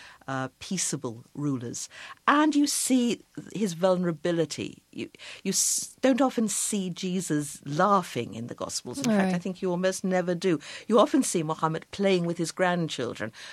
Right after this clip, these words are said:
Speaker 1: putting, uh, little Hassan and Hussein on his shoulders and running round with them, um, weeping over his,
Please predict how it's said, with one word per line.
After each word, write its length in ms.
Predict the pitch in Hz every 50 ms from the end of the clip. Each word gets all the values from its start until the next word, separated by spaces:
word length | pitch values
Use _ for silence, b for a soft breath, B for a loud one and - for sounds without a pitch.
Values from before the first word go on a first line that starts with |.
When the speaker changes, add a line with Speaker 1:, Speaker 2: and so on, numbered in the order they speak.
| B B
Speaker 1:
putting, 580 | - 208 190 202 190 190 190 175 170 170 165 - B B B B B
uh, 640 | - - 165 160 165 165 160 156 156 151 139 90 - - -
little 420 | - 143 160 180 175 - 180 165 156
Hassan 600 | - 160 175 165 - - - 170 160 151 151 156
and 220 | 147 143 147 139 135
Hussein 640 | 151 - 160 151 - - - 165 160 156 151 147 147
on 140 | 143 147
his 120 | 147 143 139
shoulders 560 | - - - 170 165 156 143 127 117 110 -
and 240 | 135 135 139 147 156
running 320 | 170 170 165 156 151 151
round 380 | 156 160 160 156 156 156 147 127
with 180 | 139 135 -
them, 220 | - - - - - B B B B B B B B _
um, 520 | - 156 156 156 156 156 151 156 151 147 - - - - 78 82 - - - - - - - - - -
weeping 800 | - 170 185 226 226 220 208 202 - - 180 160 147 131 131 131
over 520 | 135 139 139 139 135 131 143 135 135 135
his, 640 | 135 131 147 143 139 139 139 135 131 - - -